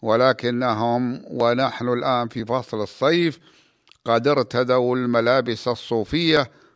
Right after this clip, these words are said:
وكأنما هم في شتاء أوروبا احتياطا من البرد أن يصيب أطفالهم.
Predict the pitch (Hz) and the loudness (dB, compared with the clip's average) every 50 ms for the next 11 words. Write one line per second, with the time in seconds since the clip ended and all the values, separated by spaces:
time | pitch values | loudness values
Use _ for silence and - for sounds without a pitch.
0 | _ _ - 120 120 104 - 117 117 127 131 131 123 123 127 127 131 131 120 117 | _ _ -4 -4 -4 -2 0 2 4 4 4 4 4 2 2 2 2 2 2 2
1 | 123 123 113 - 127 120 110 - - 113 101 - 139 175 202 214 214 226 233 180 | 0 -4 -4 -4 -6 -6 -6 -6 -8 -6 -4 0 2 4 4 4 4 2 2 0
2 | 139 135 151 147 131 123 123 143 143 127 120 123 120 127 - - 131 - - - | 0 0 0 0 2 2 2 2 0 0 0 2 2 2 2 -2 -6 -8 -10 -8
3 | - 120 123 135 139 131 123 - 127 127 123 117 120 120 117 117 110 117 117 120 | -4 0 2 4 4 2 2 0 -2 -2 0 -2 -2 -2 -2 -2 0 0 0 0
4 | 123 120 120 120 120 120 113 110 104 - - 120 107 113 117 113 107 - - - | 0 -2 -2 -2 -2 -2 -2 -4 -6 -6 -6 -4 -2 0 0 0 -2 -4 0 2
5 | 131 131 131 123 110 92 92 90 82 | 4 6 6 6 4 2 0 -2 -6